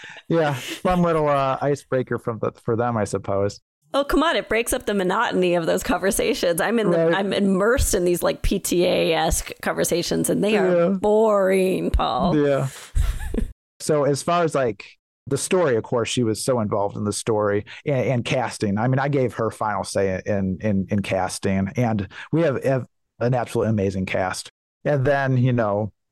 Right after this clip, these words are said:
Speaker 1: wardrobe and set deck and, you know, those other kind of decisions. And as far as, you know, even our experience as, as filmmakers,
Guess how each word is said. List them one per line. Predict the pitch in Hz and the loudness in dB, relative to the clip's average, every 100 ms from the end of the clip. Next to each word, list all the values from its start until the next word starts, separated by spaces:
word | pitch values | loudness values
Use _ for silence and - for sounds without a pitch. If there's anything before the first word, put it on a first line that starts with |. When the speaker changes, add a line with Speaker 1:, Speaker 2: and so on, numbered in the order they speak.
| - | -2
Speaker 1:
wardrobe | 202 180 165 151 139 | 0 2 2 2 0
and | 127 | 0
set | 143 131 | -2 0
deck | 131 117 - | 0 0 -2
and, | 123 131 | 0 2
you | 143 | 2
know, | 139 | 2
those | 131 127 | 2 0
other | 123 117 | 0 -2
kind | 117 110 | -2 -2
of | |
decisions. | 101 - 107 95 98 98 - - _ _ - | -2 -2 -2 0 0 0 -4 -14 _ _ -2
And | 156 | 0
as | 131 | 0
far | 151 156 147 | 0 0 2
as, | 135 123 113 104 - 127 | 2 2 0 -2 -4 -2
you | 131 | 0
know, | 113 110 | 2 0
even | 185 160 | 0 0
our | 147 113 | 0 -2
experience | - - 147 143 127 110 98 - - _ _ _ - | -4 -4 0 0 0 0 -2 -4 -10 _ _ _ -2
as, | 135 117 | 0 0
as | 123 117 | 0 0
filmmakers, | - 151 131 113 101 98 92 - | 0 0 2 0 0 0 0 -4